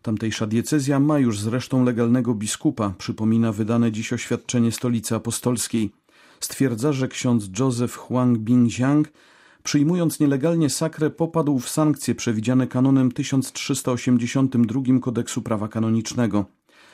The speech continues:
Według tej normy prawnej biskup, który bez papieskiego mandatu konsekruje kogoś na biskupa, a także ten, kto od niego konsekrację przyjmuje,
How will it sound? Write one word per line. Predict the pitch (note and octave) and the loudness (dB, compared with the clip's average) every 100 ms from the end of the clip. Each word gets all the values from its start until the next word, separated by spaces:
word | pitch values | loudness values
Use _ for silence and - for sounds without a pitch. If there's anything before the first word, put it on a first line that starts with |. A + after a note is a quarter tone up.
| _ | _
Według | A#2 A2 G#2+ | -6 -4 -4
tej | - G#2+ | 0 2
normy | A#2 G#2+ G2 | 2 0 -2
prawnej | - C3 C#3+ E3 A#2+ | -2 -2 2 2 2
biskup, | F#2+ C3+ - F3 - | -2 -6 -4 -4 -4
który | - B2+ A#2 | -4 -2 0
bez | A2 | -2
papieskiego | - A#2+ A#2 - B2 A#2+ | -4 -4 -4 -2 0 4
mandatu | A#2+ A#2 B2+ C3 A#2+ | 4 4 0 -2 -2
konsekruje | B2 A2 G#2+ - C3 A2 | -2 -2 -4 0 0 0
kogoś | A2+ G#2 G#2+ | -4 -4 -2
na | A2+ F#2+ | -2 0
biskupa, | G2 - D3 C#3 F#2+ - _ _ | -2 -2 -2 -2 -6 -6 _ _
a | A2+ | -4
także | B2 A2+ B2+ | -4 -4 -6
ten, | - D3 B2 | -2 0 0
kto | G#2 - A#2+ | -2 -6 -4
od | A2+ | 0
niego | B2+ B2 | 0 0
konsekrację | A#2+ A#2+ - G#2+ B2+ - A#2+ | -2 -2 -4 -4 -4 -2 -4
przyjmuje, | - A#2 C3+ D#3+ C#3+ | 0 2 4 4 2